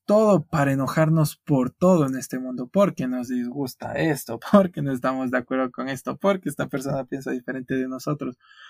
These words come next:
porque me hizo esto. Y ahorita la sociedad es como que súper frágil desde mi perspectiva, como que tal vez cualquier comentario nos puede llegar a ofender o puede llegar a ofender a otra persona.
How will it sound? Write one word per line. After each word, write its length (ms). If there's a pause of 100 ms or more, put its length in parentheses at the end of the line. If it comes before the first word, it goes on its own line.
(200)
porque 320
me 120
hizo 280
esto. 420 (580)
Y 200
ahorita 360
la 120
sociedad 420
es 140
como 220
que 120
súper 360
frágil 760
desde 240
mi 140
perspectiva, 680
como 260
que 120 (240)
tal 160
vez 160
cualquier 480
comentario 840 (320)
nos 300
puede 340
llegar 260
a 40
ofender 480
o 160 (100)
puede 320
llegar 240
a 40
ofender 380
a 40
otra 200
persona. 420